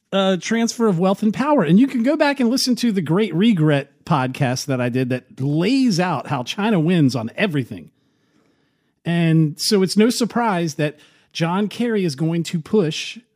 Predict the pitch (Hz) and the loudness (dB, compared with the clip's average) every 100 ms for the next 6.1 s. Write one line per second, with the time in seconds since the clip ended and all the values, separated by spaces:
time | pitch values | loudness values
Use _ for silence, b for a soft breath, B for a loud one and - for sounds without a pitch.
0 | _ 120 123 147 175 190 180 190 208 202 | _ -8 -2 0 0 -2 -2 0 0 0
1 | 196 214 214 220 208 247 214 202 135 147 | 0 0 0 -2 -4 -2 0 0 0 0
2 | 190 185 214 214 208 214 208 185 226 240 | -2 -2 -2 -2 -2 -2 0 2 0 0
3 | - 160 160 165 160 120 _ 113 143 180 | -2 0 0 -2 -6 -6 _ -8 -4 0
4 | 214 214 220 226 185 240 247 170 175 165 | 0 2 0 2 0 -2 -2 0 0 -2
5 | 135 120 196 254 208 190 190 214 190 170 | -2 0 0 0 0 0 -2 -4 -6 -6